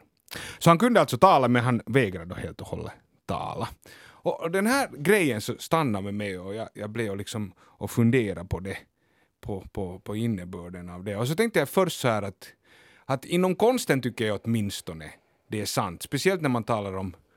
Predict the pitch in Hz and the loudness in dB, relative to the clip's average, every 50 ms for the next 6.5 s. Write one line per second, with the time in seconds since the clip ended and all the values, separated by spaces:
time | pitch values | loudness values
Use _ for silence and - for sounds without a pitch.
0 | _ _ _ _ _ _ _ _ - 135 135 127 110 95 85 82 82 92 101 - | _ _ _ _ _ _ _ _ -2 0 2 2 0 0 -4 -8 -10 -6 0 0
1 | 131 135 127 - - 160 175 202 226 247 247 214 170 156 190 220 220 196 170 156 | 0 0 0 -2 -2 0 2 2 2 2 2 0 0 2 4 4 4 6 6 6
2 | 143 135 131 139 135 131 123 117 120 113 - - 135 143 139 123 110 123 135 139 | 4 6 6 6 6 6 4 4 2 2 2 2 2 4 2 2 4 4 4 4
3 | 131 - 165 160 - 139 104 95 117 110 107 104 - 117 107 - 117 123 151 175 | 6 6 4 4 4 0 2 2 2 2 2 2 2 0 0 4 4 4 6 4
4 | 170 156 - - 113 95 - 107 104 101 101 107 113 127 113 101 - 104 95 - | 4 2 2 0 -2 -2 0 0 0 0 0 2 2 2 2 2 0 -4 -2 0
5 | 113 107 - 117 107 - 104 95 92 98 - 120 107 90 92 107 101 110 107 - | 0 2 2 2 2 2 0 0 -2 0 0 0 0 0 0 0 0 0 -2 -2
6 | - 85 78 82 87 92 95 120 107 | -6 -6 -6 -6 -6 -2 -2 -2 -2